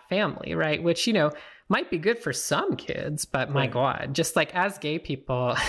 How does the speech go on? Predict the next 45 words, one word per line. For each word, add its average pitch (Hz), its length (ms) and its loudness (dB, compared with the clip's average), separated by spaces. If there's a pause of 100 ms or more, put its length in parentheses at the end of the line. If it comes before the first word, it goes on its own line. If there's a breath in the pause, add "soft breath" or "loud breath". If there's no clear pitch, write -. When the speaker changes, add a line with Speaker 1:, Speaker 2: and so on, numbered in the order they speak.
(260 loud breath)
Speaker 1:
feel 143 100 4
like - 120 0
we 147 60 2
just 151 180 -2
have 147 180 -4
the 143 80 4
luxury 127 440 0
to 123 80 0
be 127 180 2
like, 131 220 2 (1040 loud breath)
"Yeah, 147 200 4
no, 135 160 2
no, 123 140 2
no, 110 240 -2
I 113 120 -2
don't, 117 340 0
oh, 131 320 2
I 151 80 4
don't 160 200 0
ever 131 440 0
assume - 680 -2
the 160 140 2
people 131 400 0
that 120 220 -2
brought 123 240 -2
me 151 80 0
into 180 220 2
this 214 260 -2
world 123 240 -4
have 165 160 -4
my 156 140 -2
best 143 260 -4
interests 247 440 0
at 156 160 2
heart, 277 320 2
or 175 140 4
that 170 180 2
I 151 100 -2
have 151 420 -2
to 160 160 -4
maintain 143 840 2 (420 loud breath)
the 165 80 0
kind 151 260 0
of 143 100 -2
relationship 131 840 0